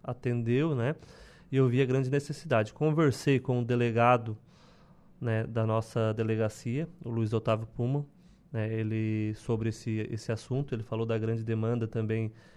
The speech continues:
nesse setor, né, da, da violência doméstica. Conversei também, fiz reunião com a prefeita, a prefeita se demonstrou, é, apoiadora, parceira pra buscar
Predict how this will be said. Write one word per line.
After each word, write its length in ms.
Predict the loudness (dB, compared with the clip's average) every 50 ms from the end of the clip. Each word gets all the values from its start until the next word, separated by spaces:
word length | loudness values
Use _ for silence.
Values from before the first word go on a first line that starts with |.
| -20 -20 -12 -6
nesse 420 | -4 -2 0 2 2 0 0 -2 -4
setor, 460 | -4 -4 -4 -4 -2 -2 0 0 0
né, 80 | 0
da, 160 | 0 0 -2 -2
da 140 | -2 -4
violência 500 | -4 -2 0 0 0 0 -2 -2 -4 -4
doméstica. 640 | -2 -2 0 0 0 -2 -2 -4 -8 -10 -10 -10 -10 -10 -14 -20 -20 -20 -20 -20 -20 -20 -20 -20 -8 0
Conversei 680 | 4 4 6 6 6 6 4 4 2 2 2 4 4 4
também, 400 | 2 0 2 4 4 4 2 2
fiz 180 | -2 -6 -6
reunião 480 | -4 -2 0 0 2 2 2 0 0 -2
com 220 | -2 0 2 2
a 40 | 2
prefeita, 680 | 2 2 0 0 0 0 0 0 0 0 -2 -2 -4 -4
a 40 | -4
prefeita 520 | -4 -2 -2 -2 0 0 0 0 -2 -4
se 160 | -12 -10 -4
demonstrou, 640 | 0 0 2 2 2 0 -2 -2 0 2 2 0 0 -4 -12 -20 -20 -20 -20 -20 -20 -20 -20 -20 -14 -8
é, 760 | -2 0 0 2 2 2 2 2 2 2 0 0 -2 -4 -6 -10 -14 -20 -20 -20 -12 -6
apoiadora, 720 | -6 -6 -2 2 2 4 4 2 2 2 2 2 2 2 0 -4 -6 -4
parceira 540 | -2 -2 -2 -2 -2 -2 0 0 2 0 0
pra 160 | 0 -2 -2
buscar 600 | -2 -4 -8 -10 -6 0 2 2 2 2 0